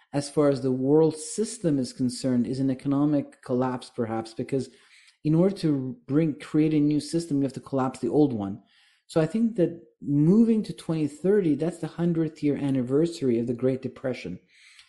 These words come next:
And there is a cycle, an economic cycle, a very important one, that is measured in seventy-five to one hundred year cycles. It's called the long-term debt cycle. And if it does come to its apex in nineteen, in twenty twenty-nine,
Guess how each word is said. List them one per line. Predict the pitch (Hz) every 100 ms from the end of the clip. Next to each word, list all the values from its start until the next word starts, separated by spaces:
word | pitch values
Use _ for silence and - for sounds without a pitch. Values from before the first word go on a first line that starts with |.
| _ _
And | 143 151
there | 151
is | 160 175 196
a | 180
cycle, | - 196 208 - 131
an | 135
economic | 135 131 139 147 143
cycle, | - 156 160 135
a |
very | 120 156 190
important | 190 175 175 123 110
one, | 101 101 _ _ _ _
that | 139
is | 147 131
measured | 147 180 190 151 127
in | 127
seventy-five | - 156 151 143 - 143 135 -
to | 127
one | 131
hundred | 127 135 127
year | 120 117
cycles. | 117 147 151 147 104 98 - _ _ _ _
It's | 135 131 -
called | 160 147
the | 139
long-term | 135 135 139 131 139 120
debt | 123 147 -
cycle. | 117 104 - 98
And | 143
if | 165 165
it | 147
does | 156 196 214 - _ -
come | 160 160
to | 160 156 143
its | 135 - -
apex | 160 170 117 110 - - _ _ _ -
in | 143
nineteen, | 143 147 143 147 139 135
in | 143 139
twenty | - 156 151
twenty-nine, | - 131 135 190 165 120 127